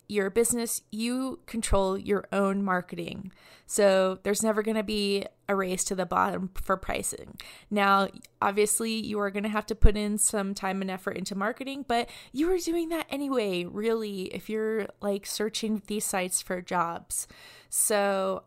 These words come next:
um, yeah, just, just take total control of your own marketing and figure out how to market your business, which there's tons of resources out there because that's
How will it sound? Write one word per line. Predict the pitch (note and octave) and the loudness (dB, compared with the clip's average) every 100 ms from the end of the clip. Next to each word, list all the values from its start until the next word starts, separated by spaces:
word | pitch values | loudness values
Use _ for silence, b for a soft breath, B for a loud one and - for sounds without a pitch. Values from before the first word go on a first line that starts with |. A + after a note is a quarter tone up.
| - | -2
um, | F#3 E3 E3 E3+ F3+ F3 _ _ _ _ _ _ _ _ _ - | 0 0 -4 -8 -10 -14 _ _ _ _ _ _ _ _ _ 2
yeah, | G3 - F3+ - _ - | 4 4 -2 -14 _ -6
just, | A#3 A3+ - - | -4 -2 -4 -8
just | - B3+ - | -6 -4 -2
take | - C4 A#3+ - | -4 -4 -6 -8
total | - G#3 G3+ | -4 -2 -2
control | G3+ F#3 - F3 E3+ | -4 -6 -4 -2 -2
of | F3 | -4
your | E3+ E3+ | -4 -4
own | E3 E3 | -4 -6
marketing | D#3+ - E3+ D#3+ F#3 | -8 -10 -10 -10 -8
and | F#3 F#3 | -8 -6
figure | F3+ E3+ | -6 -4
out | D#3+ D#3+ | -6 -6
how | E3+ | -6
to | |
market | F3+ F3 - - | -6 -8 -12 -14
your | E3+ | -12
business, | F#3+ F#3+ G3 G3 - B B B | -10 -10 -10 -6 -6 B B B
which | G3+ G3+ F#3 - - - _ _ b b b _ _ _ - | 2 2 2 0 0 -4 _ _ b b b _ _ _ -4
there's | F3 | -4
tons | - F3+ F3+ | -4 -6 -6
of | - | -6
resources | C#4+ - A3 - G#3 | -8 -6 -6 -6 -6
out | G#3 G3+ | -6 -6
there | G3+ G3+ G3+ G3+ - | -6 -6 -6 -8 -12
because | - F#3 - F3+ F3+ - | -12 -10 -10 -10 -8 -8
that's | F3+ F3+ - - | -8 -8 -10 -10